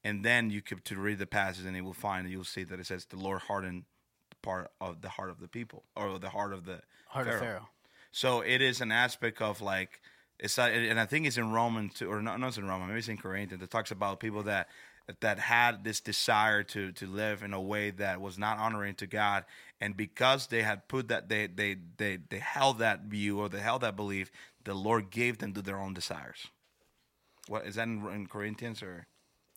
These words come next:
Speaker 2: Um,
Speaker 1: Yeah.
Speaker 2: I think that's in, I think that's in,
Speaker 1: Either
Speaker 2: um,
Speaker 1: in
Speaker 2: Romans.
Speaker 1: Romans, okay.
Speaker 2: But
Speaker 1: Yeah.
Speaker 2: so that, the second part of the question then that follows with that then, is that free will? Like, does man have complete free will when it comes to their sin?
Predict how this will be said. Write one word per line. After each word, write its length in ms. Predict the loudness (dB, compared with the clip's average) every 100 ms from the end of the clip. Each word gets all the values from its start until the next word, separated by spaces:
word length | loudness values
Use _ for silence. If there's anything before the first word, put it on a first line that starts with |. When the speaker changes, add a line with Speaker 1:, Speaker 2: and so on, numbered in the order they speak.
| -20 _ _ _ _ -4
Speaker 2:
Um, 140 | 0
Speaker 1:
Yeah. 160 | 2 0
Speaker 2:
I 120 | -4 -6
think 200 | -6 -6
that's 240 | -6 -6
in, 220 | -10 -12 -12
I 80 | -12
think 260 | -6 -6 -4
that's 240 | -8 -8
in, 200 | -12 -10 -8
Speaker 1:
Either 140 | -6
Speaker 2:
um, 220 | -6 -8 -12 -12
Speaker 1:
in 20 |
Speaker 2:
Romans. 460 | -8 -8 -10 -10 -4
Speaker 1:
Romans, 340 | -4 -4 -6 -4
okay. 60 | 4
Speaker 2:
But 260 | 4 4 _ _ _ _ _ -14
Speaker 1:
Yeah. 100 | -14 -12 0
Speaker 2:
so 320 | 8 8 8 0 -8 -16 _ -20 -18 2
that, 400 | 6 6 6 -4
the 80 | 0
second 240 | 2 4
part 120 | 2
of 40 | 2
the 60 |
question 340 | 2 0 2 -2
then 140 | -2
that 100 | -2
follows 280 | 2 2 2
with 120 | -4
that 180 | -6 -4
then, 180 | -6 -6
is 220 | -8 -4
that 200 | -2 -2
free 260 | -4 -8 -6
will? 280 | -4 -6 -6
Like, 200 | -6 -6
does 160 | -6 -6
man 240 | -4 -2
have 160 | -2 -4
complete 400 | -8 -8 -8 -8
free 240 | -8 -6
will 260 | -4 -4 -4
when 120 | -6
it 80 | -8
comes 240 | -10 -8
to 80 | -10
their 160 | -10 -8
sin? 360 | -8 -8 -12